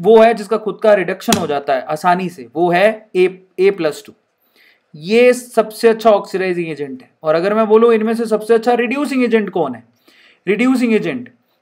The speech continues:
जिसका एसआरपी का वैल्यू सबसे कम है, वो बहुत अच्छा रिड्यूसिंग एजेंट है। आ गया समझ में? तो वो खुद ऑक्सीडाइज होगा और सामने वाले को रिड्यूस करेगा। In that case आंसर क्या आएगा बताओ मुझे? इस, in that case आंसर आएगा बी,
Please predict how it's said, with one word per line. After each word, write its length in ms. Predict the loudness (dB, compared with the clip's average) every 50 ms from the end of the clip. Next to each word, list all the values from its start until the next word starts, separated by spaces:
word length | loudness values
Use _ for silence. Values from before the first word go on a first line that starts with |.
| _ -10
जिसका 280 | -10 -8 -6 2 6 6
एसआरपी 500 | 8 8 6 6 4 4 2 2 0 0
का 100 | 2 4
वैल्यू 260 | 4 4 2 2 0
सबसे 280 | 0 0 0 -2 -8
कम 320 | -6 -2 0 0 2 0 0
है, 160 | -4 -6 -10 -18 _ _ _ _ _ _ _ _ _ 0
वो 120 | 2 2 2
बहुत 300 | 4 4 4 4 4 2
अच्छा 240 | 0 0 2 2
रिड्यूसिंग 460 | 2 2 0 -2 -2 -4 -2 -2 0 -2
एजेंट 340 | -2 -2 -4 -6 -8 -12
है। 160 | -14 -18 -20 _ _ _ _ _ _ _ _ _ _ _ 0
आ 60 | 2
गया 140 | 4 4 4
समझ 220 | 4 2 -2 -4 -4
में? 220 | -8 -10 -14 -16 -18 _ _ _ _ _ _ _ _ _ _ -2
तो 80 | 0
वो 140 | 2 2 2 0 -4 -10 -12
खुद 240 | -6 -4 0 4 4
ऑक्सीडाइज 480 | 4 4 4 2 -2 -2 -2 -2 0 -2
होगा 140 | 0 2 2
और 80 | 2 0
सामने 440 | -2 -2 0 0 0 0 -2 -2
वाले 220 | 0 2 2 2 4
को 100 | 4 2
रिड्यूस 320 | 2 0 -2 -4 -6 -6
करेगा। 320 | -8 -12 -16 -16 -18 _ _ _ _ _ _ _ _ _ _ -6
In 140 | -4 0 4
that 240 | 4 4 4 4 2
case 220 | -4 -4 -2 0
आंसर 340 | 0 2 2 2 0 0 -2
क्या 260 | -4 2 4 6 6 8
आएगा 280 | 6 6 4 2 0 -2
बताओ 340 | -2 0 2 2 2 2
मुझे? 220 | 2 0 0 0 0 -2 -2 -6
इस, 220 | -6 -6 -8 -12 _ -4
in 160 | -2 2 4
that 260 | 4 4 4 4 2
case 140 | -2 -2 0
आंसर 280 | 0 0 0 0 0 2
आएगा 240 | 2 4 2 2 0
बी, 580 | -2 -4 -8 -6 -6 -6 -4 -2 -2 -2 -4